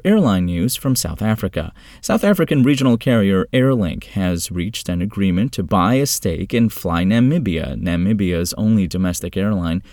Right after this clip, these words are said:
reports Edward Russell, editor of Airline Weekly, a Skift brand. Airlink is buying forty percent of Fly Namibia in a deal that seeks to expand air service to and within Namibia. Although Russell writes Fly Namibia is a niche player in Africa,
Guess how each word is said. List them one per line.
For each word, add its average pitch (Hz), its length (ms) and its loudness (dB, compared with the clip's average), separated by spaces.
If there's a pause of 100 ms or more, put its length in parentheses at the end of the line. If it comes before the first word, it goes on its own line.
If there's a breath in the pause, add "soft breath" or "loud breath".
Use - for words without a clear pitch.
(140 loud breath)
reports 123 440 2
Edward 131 340 0
Russell, 127 460 0
editor 101 340 2
of 101 160 -2
Airline 92 400 0
Weekly, 143 460 0
a 160 80 -2
Skift - 340 -4
brand. 82 480 -6 (400 loud breath)
Airlink 202 420 4
is 139 200 2
buying 123 280 4
forty 139 300 0
percent 113 400 -2
of 85 80 -2
Fly 92 260 -2
Namibia 90 640 0
in 95 180 -2
a 82 40 -2
deal 117 360 0
that 98 180 0
seeks - 320 -2
to 85 140 -4
expand 107 440 -2
air 87 160 0
service 92 480 -4
to 170 360 -2
and 117 320 0
within 101 380 0
Namibia. 85 600 -2 (380 loud breath)
Although 101 220 4
Russell 95 340 0
writes 95 360 -2
Fly 95 280 -2
Namibia 98 600 0
is 92 140 -2
a 82 120 -4
niche 101 340 -2
player 123 360 2
in 90 160 2
Africa, 90 520 -2